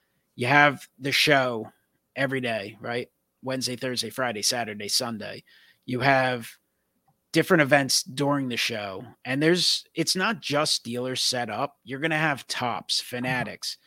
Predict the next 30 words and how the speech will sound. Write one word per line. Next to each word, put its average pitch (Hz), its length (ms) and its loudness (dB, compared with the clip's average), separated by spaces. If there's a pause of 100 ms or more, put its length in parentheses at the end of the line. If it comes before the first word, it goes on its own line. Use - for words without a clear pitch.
(200)
Panini, 127 680 -4
Upper 113 320 -6
Deck, 113 400 -4 (640)
C - 300 4
O 147 100 6
M 131 220 2
C, 113 640 2 (200)
S 143 200 2
G 135 220 0
C, 107 400 0
P 151 240 -2
S 135 240 0
A, 107 400 -6
C 160 340 2
S 127 220 0
G. 110 480 -6 (560)
They're 156 240 6
all 165 120 8
gonna 160 220 2
be 135 200 -2
there, 117 300 -4
all 131 160 -4
the 135 80 -6
big 135 200 -4
companies, 113 720 -6 (420)
either 131 240 2
showing 165 400 4
off 143 220 0
stuff 143 560 0
or 104 220 -8